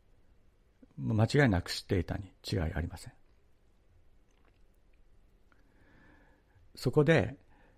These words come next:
イエス様がエルサレムに登っていかれるというその足音を聞いたときに、彼らは叫ぶんですね。「ここに誠のイスラエルの王がおられる」。そして叫ぶんです。「ダビデの子よ、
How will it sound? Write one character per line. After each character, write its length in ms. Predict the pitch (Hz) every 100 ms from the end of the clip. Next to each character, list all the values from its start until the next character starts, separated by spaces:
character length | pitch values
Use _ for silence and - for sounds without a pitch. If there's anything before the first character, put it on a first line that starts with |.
| _
イ 120 | 165
エ 60 | 127
ス 60 | -
様 220 | 107 95
が 300 | 107 131 185 - - - _
エ 100 | -
ル 80 | 104
サ 100 | 110
レ 100 | 110
ム 120 | 98
に 60 | 98
登 240 | 92 101
っ 40 | -
て 160 | -
い 80 | 98
か 120 | -
れ 120 | 104 120
る 100 | 113
と 140 | 104
い 100 | 95
う 160 | 98 -
そ 140 | - 107
の 240 | 98 - - - -
足 280 | 117 - 123
音 200 | 107 95
を 80 |
聞 140 | - 104
い 40 |
た 140 | 101 101
と 100 | 98
き 80 |
に、 100 | 92
彼 240 | 87 - 107
ら 100 | 90
は 80 | 90
叫 300 | - - 107
ぶ 100 | 90
ん 40 |
で 100 | -
す 100 | -
ね。 180 | 113 - - - - -
「こ 120 | -
こ 100 | 143
に 120 | 139
誠 380 | 139 127 135 139
の 80 | 131
イ 60 | 123
ス 120 | 139
ラ 100 | 127
エ 40 |
ル 60 | 113
の 160 | 104
王 60 | 101
が 80 | 98
お 80 | 95
ら 120 | 92
れ 140 | 92
る」。 100 | - - - - - _ - _ - _ _ _ _ _ _ _ _ - - _ - _ _ _ _ - - - _ _ - - - _
そ 160 | - 127
し 80 |
て 280 | - 151 147 - -
叫 320 | - 120 131
ぶ 100 | 107
ん 60 | 117
で 120 | -
す。 220 | - - _ - - - - - - _ _ _ _ -
「ダ 140 | 139 139
ビ 80 |
デ 80 | 143
の 120 | 127
子 100 | 120
よ、 220 | 113 107